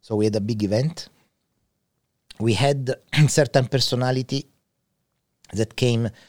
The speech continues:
at the event, which were also invited, and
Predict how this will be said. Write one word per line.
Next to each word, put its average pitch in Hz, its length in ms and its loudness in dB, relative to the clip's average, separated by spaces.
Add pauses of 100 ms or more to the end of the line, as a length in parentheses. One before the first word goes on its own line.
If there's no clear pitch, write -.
(280)
at 120 180 2
the 113 140 2
event, 117 460 2
which 107 240 -4
were 107 140 0
also 107 240 -2
invited, 113 640 -2
and 104 340 -4